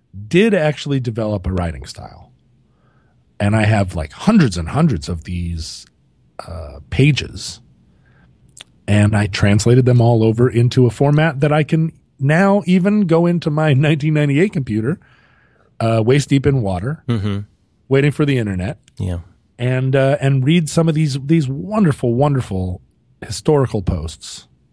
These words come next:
Speaker 1: unposted posts. That's what we'll call them.
Speaker 2: Mm-hmm.
Speaker 1: Uh, and, and, and then be unable to either delete them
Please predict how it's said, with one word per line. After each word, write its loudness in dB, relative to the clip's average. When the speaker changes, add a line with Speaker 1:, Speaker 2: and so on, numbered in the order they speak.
Speaker 1:
unposted 0
posts. -12
That's -20
what -16
we'll -18
call -18
them. -2
Speaker 2:
Mm-hmm. -10
Speaker 1:
Uh, 0
and, 0
and, 2
and 4
then 6
be 4
unable 2
to -6
either 0
delete -2
them -2